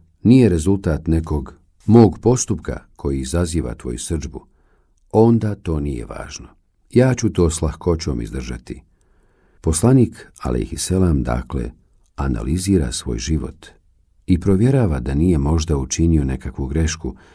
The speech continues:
ili prijestup. U tome je pouka za svakog čovjeka Uzroke za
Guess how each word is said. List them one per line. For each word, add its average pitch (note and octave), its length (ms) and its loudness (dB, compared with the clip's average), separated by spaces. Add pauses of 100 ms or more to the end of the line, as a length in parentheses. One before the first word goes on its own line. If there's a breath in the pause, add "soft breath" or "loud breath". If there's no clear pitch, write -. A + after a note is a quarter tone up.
(380 soft breath)
ili D2 260 -2
prijestup. - 560 -6 (1400)
U B2 120 4
tome G2 260 4
je - 140 -8
pouka F#2 400 4
za B1+ 120 -4
svakog - 480 -4
čovjeka E2+ 560 -4 (440)
Uzroke E2+ 520 0
za A1+ 300 -8